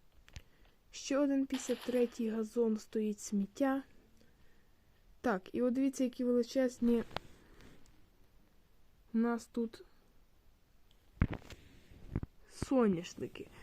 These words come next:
Такі тільки в Чорнобилі бувають. Прям вище, ніж деякі хати. Степан нас щось покликав.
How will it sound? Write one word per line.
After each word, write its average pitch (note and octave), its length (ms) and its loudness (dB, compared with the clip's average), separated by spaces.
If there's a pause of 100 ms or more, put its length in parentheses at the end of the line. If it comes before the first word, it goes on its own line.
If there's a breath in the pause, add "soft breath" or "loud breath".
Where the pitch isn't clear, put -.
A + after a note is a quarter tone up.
(100)
Такі - 220 2
тільки C#4 400 2
в A3 80 -2
Чорнобилі G3 560 2
бувають. E3+ 460 -8
Прям B3 300 4 (360 soft breath)
вище, C4 480 2
ніж G#3+ 480 2 (1300 soft breath)
деякі G#3 640 2 (200)
хати. A3 520 -2 (1000 soft breath)
Степан C4 580 4
нас G#3+ 160 0
щось - 240 -6
покликав. A3 680 -2